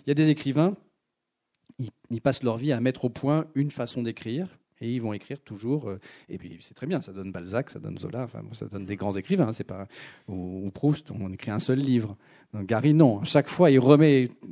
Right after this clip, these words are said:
presque tout en cause, y compris les livres signés Ajar, par exemple, ce, ce, quand on regarde d'un peu près, sont pas écrits du tout de la même façon, en fait. Euh, Gros câlin, euh, La vie devant soi, Pseudo, L'angoisse du roi Salomon, les quatre, euh, Ajar, euh,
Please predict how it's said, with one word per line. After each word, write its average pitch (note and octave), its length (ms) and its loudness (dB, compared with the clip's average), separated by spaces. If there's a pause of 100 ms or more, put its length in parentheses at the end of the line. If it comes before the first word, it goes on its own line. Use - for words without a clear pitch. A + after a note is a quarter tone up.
(460)
presque D3 320 2
tout B2+ 160 4
en A#2 80 4
cause, F3 240 6
y C#3 100 4
compris D3 320 -2
les B2+ 120 4
livres A#2 380 2
signés A2 340 -6
Ajar, C3+ 340 -2
par A2 140 -4
exemple, B2 340 0 (420)
ce, - 240 -14
ce, - 160 -14
quand F2 180 -8
on G2 60 -6
regarde G#2 300 -6
d'un G2+ 100 -6
peu G2 140 -10
près, E3+ 220 -2
sont G#2+ 180 -10
pas G2+ 140 -6
écrits - 200 -12
du G2+ 140 -14
tout D#3 100 -6
de B2 60 -4
la G#2+ 60 -4
même G2+ 180 -8
façon, A2+ 280 -4
en A2 120 0
fait. - 240 -10
Euh, F#2+ 120 -8
Gros G#2 240 0
câlin, A#2+ 480 0 (520)
euh, F#2+ 500 -8
La G#2 140 -2
vie A#2 140 -4
devant G#2 200 -8
soi, A2+ 460 -4
Pseudo, A#2+ 600 4
L'angoisse A2+ 380 0
du A2 80 -4
roi G2+ 140 -4
Salomon, A2+ 540 -6 (340)
les F#2 160 -12
quatre, A#2+ 340 -6
euh, F#2+ 280 -6
Ajar, C3 420 0
euh, G#2+ 140 0